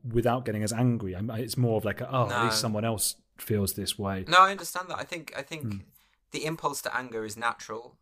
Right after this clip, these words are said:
Speaker 2: but it's also something to be guarded against. You know, I think if, because
Speaker 1: Yeah.
Speaker 2: what, if you're angry, you're not, you're not able to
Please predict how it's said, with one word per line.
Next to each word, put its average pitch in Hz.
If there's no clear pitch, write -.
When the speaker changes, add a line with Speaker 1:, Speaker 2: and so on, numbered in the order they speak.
Speaker 2:
but 135
it's 135
also 147
something 123
to -
be 110
guarded 104
against. 85
You 107
know, 107
I 110
think 110
if, -
because -
Speaker 1:
Yeah. -
Speaker 2:
what, 135
if 127
you're -
angry, 131
you're 117
not, 113
you're 120
not 123
able 107
to 104